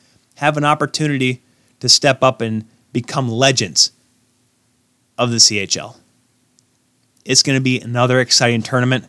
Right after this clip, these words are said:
I have enjoyed covering the C H L for both here on the show and for Puck seventy-seven. This is kinda like the climax of my season, if you will, professionally.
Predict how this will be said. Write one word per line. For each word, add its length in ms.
I 200
have 220
enjoyed 680
covering 340
the 60
C 220
H 160
L 260
for 260
both 280
here 180
on 100
the 60
show 560
and 260
for 80
Puck 240
seventy-seven. 800
This 200
is 80
kinda 260
like 240
the 80
climax 400
of 60
my 200
season, 400
if 100
you 100
will, 320
professionally. 800